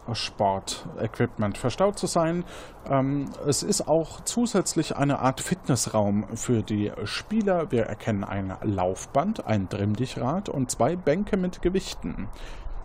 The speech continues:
Die anderen Geräte sagen dir nix, beanspruchen bestimmt aber auch irgendwelche Muskelpartien. Es sind frische Handtücher in einem Schrank bereitgestellt. Und eine Hantel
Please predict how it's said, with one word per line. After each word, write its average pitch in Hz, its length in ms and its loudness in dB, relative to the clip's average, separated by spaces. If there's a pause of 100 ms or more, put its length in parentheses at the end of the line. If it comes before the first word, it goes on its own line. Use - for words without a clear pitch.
Die 120 160 4
anderen 190 480 2
Geräte 117 540 2
sagen 107 300 2
dir 104 100 4
nix, 190 280 0
beanspruchen 139 840 0
bestimmt 110 500 0
aber 104 240 -2
auch - 300 -2
irgendwelche 120 680 0
Muskelpartien. 110 1000 -2 (480)
Es 123 100 2
sind 151 180 4
frische 135 380 2
Handtücher 123 560 2
in 151 160 0
einem 143 320 2
Schrank 143 380 2
bereitgestellt. 160 1000 0 (760)
Und 156 520 0
eine 123 540 0
Hantel 139 720 2